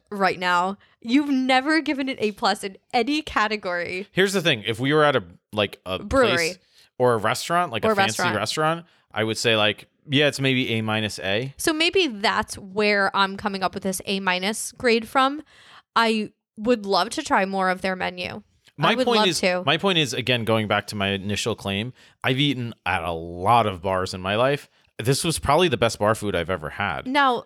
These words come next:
Speaker 1: let's also
Speaker 2: Like, not including craft
Speaker 1: let's
Speaker 2: breweries, just
Speaker 1: not
Speaker 2: bars.
Speaker 1: knock an A minus though. We're, we're
Speaker 2: No, no, I'm not
Speaker 1: arguing
Speaker 2: knocking
Speaker 1: between
Speaker 2: it.
Speaker 1: A minus and A plus. These are both phenomenal grades.
Speaker 2: No, but you see what I,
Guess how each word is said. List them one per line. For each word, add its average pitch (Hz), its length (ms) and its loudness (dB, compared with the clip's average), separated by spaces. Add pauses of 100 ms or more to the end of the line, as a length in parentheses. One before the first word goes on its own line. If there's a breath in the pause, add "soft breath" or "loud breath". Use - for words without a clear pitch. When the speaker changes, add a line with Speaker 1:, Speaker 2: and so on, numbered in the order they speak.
Speaker 1:
let's 269 260 -2
also 392 300 -2
Speaker 2:
Like, 151 160 2
not 165 180 2
including 165 380 -4
craft 127 240 0
Speaker 1:
let's 294 180 0
Speaker 2:
breweries, - 240 -4
just - 140 -2
Speaker 1:
not 302 180 4
Speaker 2:
bars. 214 340 0
Speaker 1:
knock 233 300 0
an 214 80 -6
A 208 140 -4
minus 190 400 -4
though. - 320 -12
We're, 233 300 0
we're 277 160 0
Speaker 2:
No, 302 60 4
no, 277 60 2 (140)
I'm 202 60 -2
not 233 100 0
Speaker 1:
arguing 254 80 2
Speaker 2:
knocking 220 380 0
Speaker 1:
between 214 180 -2
Speaker 2:
it. - 60 -20 (100)
Speaker 1:
A 285 140 0
minus 254 340 0
and 220 100 -10
A 202 140 -4
plus. 196 320 -4
These 208 180 -6
are 208 80 -2
both 202 480 -2
phenomenal 190 680 -8
grades. 190 180 2
Speaker 2:
No, - 20 0
but 165 80 0
you 156 160 0
see 202 140 -2
what 185 100 4
I, 170 60 4